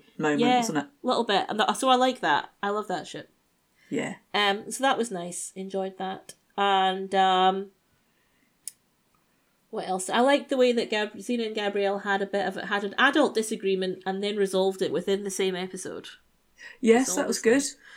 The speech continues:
Speaker 2: 'Cause it
Speaker 1: Yeah.
Speaker 2: seems a bit different than their old style disagreements, which were about Gabrielle being, um, very immature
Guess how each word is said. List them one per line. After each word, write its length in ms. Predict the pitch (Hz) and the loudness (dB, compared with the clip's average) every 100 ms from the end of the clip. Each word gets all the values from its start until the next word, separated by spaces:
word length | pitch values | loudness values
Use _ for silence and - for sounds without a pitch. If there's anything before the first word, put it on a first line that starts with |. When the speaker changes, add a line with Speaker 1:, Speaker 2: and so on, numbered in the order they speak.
| - - - | -20 -20 -4
Speaker 2:
'Cause 160 | 240 240 | 0 2
it 140 | 262 | 4
Speaker 1:
Yeah. 80 | 247 | 4
Speaker 2:
seems 260 | 320 320 302 | 4 2 0
a 60 | |
bit 260 | 269 247 247 | 2 2 2
different 420 | 240 240 240 220 | -2 0 -2 -2
than 140 | 214 208 | -8 -2
their 340 | 190 196 - - | 0 0 -2 0
old 260 | 226 226 226 | 4 4 0
style 380 | - 214 190 | -2 0 0
disagreements, 720 | 185 185 202 185 180 160 - - | 0 -4 -4 -2 -2 -4 -8 -8
which 200 | - - | -8 -4
were 100 | 175 | -2
about 360 | 175 175 165 - - | 0 0 0 -2 -4
Gabrielle 520 | 175 180 180 175 165 | -2 -2 -2 -2 -2
being, 480 | - 175 170 170 170 _ _ - - - | -2 -2 -4 -8 -14 _ _ -16 -14 -10
um, 380 | - 80 - - | -10 -10 -12 -16
very 360 | 190 175 165 170 | -6 -2 0 0
immature 800 | 175 175 - 185 165 175 175 | -4 -6 0 4 4 4 0